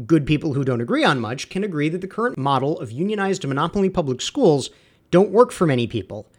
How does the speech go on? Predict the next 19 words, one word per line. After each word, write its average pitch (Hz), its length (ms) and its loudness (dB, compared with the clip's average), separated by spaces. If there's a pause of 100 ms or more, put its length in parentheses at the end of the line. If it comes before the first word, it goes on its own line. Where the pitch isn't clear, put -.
(180)
and 175 160 2
that 190 80 -6
changes 117 400 -4
are 143 80 -2
needed. 147 340 0 (1500)
Second, 214 420 2 (260)
the 165 60 -10
domination 196 680 4
of 139 120 -2
these 135 360 -6
elite 180 440 0
high - 360 -2
church 156 580 -2
Gates 135 320 -2
Walton 143 280 -2
education 175 560 -2
reform 127 420 -4 (300)
by 143 140 -2
progressives 127 840 -2